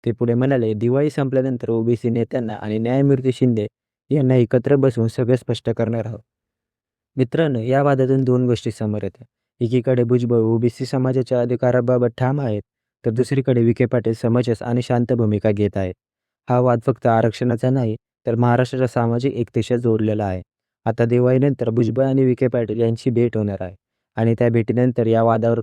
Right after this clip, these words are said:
काहीतरी ठोस निर्णय होऊ शकतो. मित्रांनो, या प्रकरणाबद्दल तुमचं मत काय आहे?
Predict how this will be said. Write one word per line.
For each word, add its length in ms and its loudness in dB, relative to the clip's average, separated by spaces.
काहीतरी 500 -2
ठोस 240 0
निर्णय 240 2
होऊ 180 2
शकतो. 360 -8
मित्रांनो, 400 0
या 160 0
प्रकरणाबद्दल 760 0
तुमचं 260 2
मत 260 0
काय 120 0
आहे? 140 -4